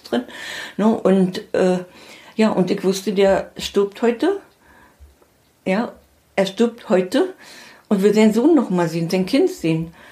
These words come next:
Und dann hab ich zu der Frau gesagt, „Sie brauchen nicht einkaufen fahren.“ Na ja, gut, äh, sie hat mich natürlich angeguckt, ne, weil, na, wat-, ich, ich Fremder, ne,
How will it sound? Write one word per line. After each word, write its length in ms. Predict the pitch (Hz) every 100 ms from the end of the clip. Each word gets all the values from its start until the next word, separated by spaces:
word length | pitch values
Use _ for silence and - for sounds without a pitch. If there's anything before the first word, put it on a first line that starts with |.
| - - -
Und 80 |
dann 100 | 180
hab 80 | 185
ich 120 | 202
zu 100 | -
der 140 | 220 220
Frau 160 | -
gesagt, 320 | 220 214 226 -
„Sie 80 |
brauchen 320 | 190 - 254 311
nicht 240 | 311 -
einkaufen 480 | 180 180 165 165 165
fahren.“ 360 | - 156 160 - - - - - - - -
Na 140 | 180
ja, 160 | 185 208
gut, 420 | 208 226 220 -
äh, 160 | 170 175
sie 100 | 185
hat 100 | 180
mich 140 | 220
natürlich 400 | 208 196 208 202
angeguckt, 520 | 175 214 233 254 247
ne, 200 | 170 220 254
weil, 300 | 185 180 170 -
na, 180 | - 170 165
wat-, 160 | 165 - - -
ich, 220 | 190 190 -
ich 220 | 190 180
Fremder, 420 | - 202 196 - 160
ne, 240 | 170